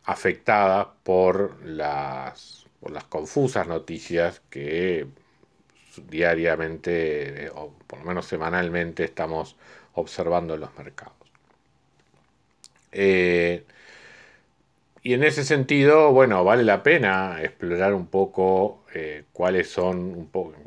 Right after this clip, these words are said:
cuáles son esos temores, en qué medida están fundamentados y qué deberíamos observar como para poder pasar a un panorama negativo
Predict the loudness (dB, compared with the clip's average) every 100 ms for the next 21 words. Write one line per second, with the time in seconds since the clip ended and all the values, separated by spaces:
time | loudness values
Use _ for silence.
0 | -20 -4 0 0 2 0 0 -6 -2 0
1 | 4 6 6 4 2 -8 -6 -4 -2 -2
2 | -2 -2 -4 -10 -10 -12 -10 -6 -4 0
3 | 2 4 2 0 -6 _ -18 -8 0 2
4 | 2 2 0 0 -4 -8 -4 -4 0 0
5 | -2 -6 -6 -8 -4 -2 0 0 -2 -10
6 | _ _ -8 -2 -2 -2 -8 -4 0 2
7 | 2 0 -4 -4 -2 -4 -4 -4 -6 -6
8 | -6 -6 -6 -2 -2 -2